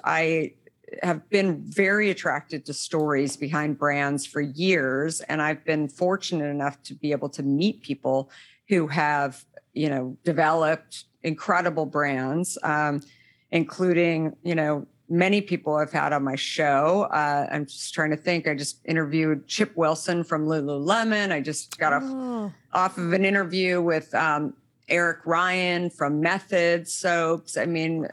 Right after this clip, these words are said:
Speaker 1: like, just amazing. Allie Webb from Drybar.
Speaker 2: Oh,
Speaker 1: I mean,
Speaker 2: I
Speaker 1: just
Speaker 2: love her. I love her.
Speaker 1: incredible.
Speaker 2: She was on my podcast in,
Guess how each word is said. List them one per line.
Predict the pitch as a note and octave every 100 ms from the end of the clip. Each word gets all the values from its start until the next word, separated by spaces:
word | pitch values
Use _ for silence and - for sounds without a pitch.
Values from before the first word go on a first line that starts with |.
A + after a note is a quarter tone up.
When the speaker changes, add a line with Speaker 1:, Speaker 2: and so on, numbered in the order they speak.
| -
Speaker 1:
like, | F3+ E3+ - -
just | - A3+ - - _
amazing. | F3+ F#3 F3+ E3 D#3+ -
Allie | F3+ F#3+ G3+
Webb | F3+ D#3 D#3+ E3+ F#3 F#3
from | - D#3 D3
Drybar. | D#3+ E3 F3+ F#3+ F3+ F3+ E3+
Speaker 2:
Oh, | F3
Speaker 1:
I | E3
mean, | G3
Speaker 2:
I | E3+
Speaker 1:
just | A3+ A#3
Speaker 2:
love | C#4+ C#4+ A#3+ A3
her. | G3+
I | G3
love | D#3+ C#3+ C2 -
her. | A#3
Speaker 1:
incredible. | G3+ F3 D#3
Speaker 2:
She | - B3+
was | G3
on | G3+ G3
my | F3+ F3
podcast | A3+ G3 E3 G3 F3 F#3
in, | E3+ D#3+